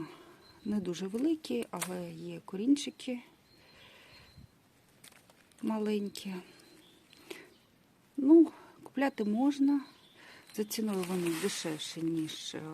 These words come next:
в розині, але ось цей саджанець сола, а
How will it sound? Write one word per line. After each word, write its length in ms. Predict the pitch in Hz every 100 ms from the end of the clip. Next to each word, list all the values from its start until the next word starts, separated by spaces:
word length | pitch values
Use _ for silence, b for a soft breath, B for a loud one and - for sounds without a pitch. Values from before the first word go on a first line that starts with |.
| 156 156 151
в 40 |
розині, 600 | 165 165 - 160 180 202 -
але 320 | 233 202 156 160 165 - -
ось 360 | 175 - - - -
цей 180 | 180 156
саджанець 640 | - 147 - 156 156 -
сола, 400 | - 214 269 220 - - B B B B B B B
а 60 | B